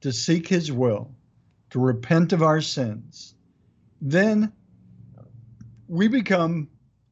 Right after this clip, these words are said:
part of his life. We become more than we could ever imagine.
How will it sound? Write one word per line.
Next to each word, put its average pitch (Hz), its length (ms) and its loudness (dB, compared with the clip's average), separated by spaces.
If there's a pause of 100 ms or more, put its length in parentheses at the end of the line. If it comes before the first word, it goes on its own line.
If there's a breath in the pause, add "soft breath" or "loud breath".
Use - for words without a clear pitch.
(140)
part 208 340 0
of 175 120 -2
his 208 280 -4
life. 127 360 -8 (140)
We 156 160 0
become 170 640 -2 (540)
more 220 420 6
than 156 440 0 (1700)
we 170 200 0
could 185 160 2
ever 165 260 2
imagine. 156 520 -2